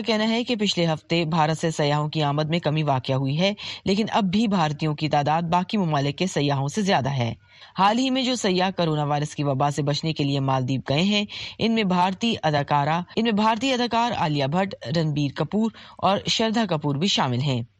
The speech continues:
حال ہی میں شردھا کپور نے مالدیپ میں اپنے گزارے وقت کی تصویریں Instagram پر پوسٹ کی ہیں۔ میڈیا رپورٹس کے مطابق یورپ، مشرق وسطی اور مالدیپ میں نجی طیاروں کی مانگ میں اضافہ ہوا ہے۔ بہت سے لوگ مل کر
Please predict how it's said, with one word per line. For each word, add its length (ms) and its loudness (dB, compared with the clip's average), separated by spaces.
حال 200 4
ہی 140 0
میں 100 0
شردھا 300 0
کپور 380 -2
نے 260 2
مالدیپ 520 0
میں 140 0
اپنے 320 -2
گزارے 440 2
وقت 280 -4
کی 200 0
تصویریں 520 0
Instagram 500 0
پر 80 -2
پوسٹ 360 -2
کی 200 -2
ہیں۔ 160 -2
میڈیا 260 2
رپورٹس 360 0
کے 80 0
مطابق 600 0
یورپ، 560 0
مشرق 320 0
وسطی 380 0
اور 160 2
مالدیپ 520 2
میں 120 2
نجی 300 0
طیاروں 380 0
کی 160 -4
مانگ 320 2
میں 180 2
اضافہ 340 2
ہوا 280 0
ہے۔ 160 -2
بہت 280 0
سے 100 -2
لوگ 320 2
مل 160 2
کر 220 0